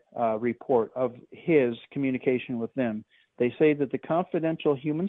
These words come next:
source described the scene as the crowd doing it as a herd mentality, and that is a quote, herd mentality, and that it was not organized.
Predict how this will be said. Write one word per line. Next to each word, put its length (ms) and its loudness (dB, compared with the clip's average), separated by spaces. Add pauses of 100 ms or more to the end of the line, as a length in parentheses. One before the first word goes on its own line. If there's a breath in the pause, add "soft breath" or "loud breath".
source 380 4
described 720 2
the 100 -4 (100)
scene 360 -4
as 240 -2
the 80 -6
crowd 480 0
doing 400 -2
it 160 -2 (100)
as 220 -2
a 260 -4
herd 300 2
mentality, 760 -2
and 80 -18
that 160 -4
is 120 -6
a 40 -16
quote, 320 -8
herd 160 -8
mentality, 460 -8 (720 loud breath)
and 200 0
that 200 6
it 100 4
was 220 0
not 360 2
organized. 720 2